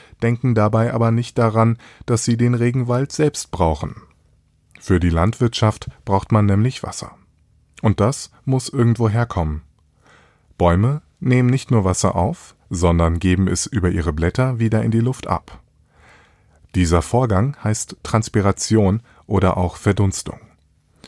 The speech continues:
Ein einzelner Baum kann mehrere hundert Liter Wasser pro Tag verdunsten. Das in die Luft abgegebene Wasser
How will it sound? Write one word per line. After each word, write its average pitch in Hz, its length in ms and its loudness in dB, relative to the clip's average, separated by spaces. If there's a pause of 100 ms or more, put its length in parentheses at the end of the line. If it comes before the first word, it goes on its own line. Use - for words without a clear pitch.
(560)
Ein 101 180 2
einzelner 110 460 2
Baum 87 380 2 (260)
kann 90 320 -2
mehrere 98 480 0
hundert 123 340 0
Liter 98 340 0
Wasser 92 300 0
pro - 160 -4
Tag 104 300 -4
verdunsten. 80 560 -4 (840)
Das 85 240 0
in 95 140 0
die 87 80 0
Luft 110 340 -2
abgegebene 92 720 0
Wasser 123 400 -2